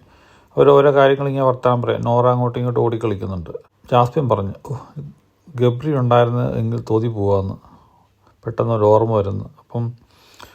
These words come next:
ജിൻഡപ്പൻ അവിടെ നിന്ന് കമന്റ് അടിക്കാൻ തുടങ്ങി. ജിൻഡപ്പൻ പറഞ്ഞ്, "പണ്ട് ഉണ്ടാക്കിയ പുകിലൊക്കെ പോരെ,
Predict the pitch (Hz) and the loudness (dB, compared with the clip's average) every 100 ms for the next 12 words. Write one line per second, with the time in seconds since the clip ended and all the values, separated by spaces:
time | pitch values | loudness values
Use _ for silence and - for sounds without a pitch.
0 | _ _ _ _ 120 117 120 120 123 120 | _ _ _ _ -6 0 0 2 4 6
1 | 113 117 113 107 107 101 90 95 90 67 | 4 2 -2 -2 -2 -4 -4 -6 -6 -12
2 | - 98 110 131 127 120 120 147 - _ | -10 -8 -4 -2 2 0 0 -6 -8 _
3 | _ _ - - 110 113 139 139 120 127 | _ _ -8 0 0 2 2 4 4 0
4 | 127 131 131 123 - 127 131 120 117 - | -2 -6 -2 0 0 -2 -2 0 0 0